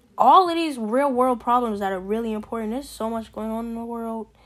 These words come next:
You don't need these little things in your life to go get in the way and affect you. And, um, I see stuff like that with my own eyes.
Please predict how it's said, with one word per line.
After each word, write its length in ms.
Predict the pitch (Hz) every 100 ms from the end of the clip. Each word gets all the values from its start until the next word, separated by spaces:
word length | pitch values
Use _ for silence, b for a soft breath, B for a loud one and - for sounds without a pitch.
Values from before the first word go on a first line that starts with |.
| b -
You 80 | 240
don't 100 | 254
need 160 | 233
these 260 | 226 220 214
little 140 | 202
things 300 | 208 196 202
in 80 | 202
your 80 | 190
life 160 | 190 190
to 100 | 196
go 200 | 220 185
get 160 | 185
in 100 | 185
the 80 | 185
way 80 | 180
and 80 | 185
affect 400 | - 180 - -
you. 160 | 185 190 b b b b b -
And, 280 | 190 185 175
um, 420 | 185 185 180 185 _ _ _ _ _ -
I 140 | 220
see 240 | 226 226 208
stuff 260 | 196 196
like 160 | 185 190
that 140 | 180
with 100 | 185
my 160 | 185 190
own 180 | 190 190
eyes. 300 | 180 185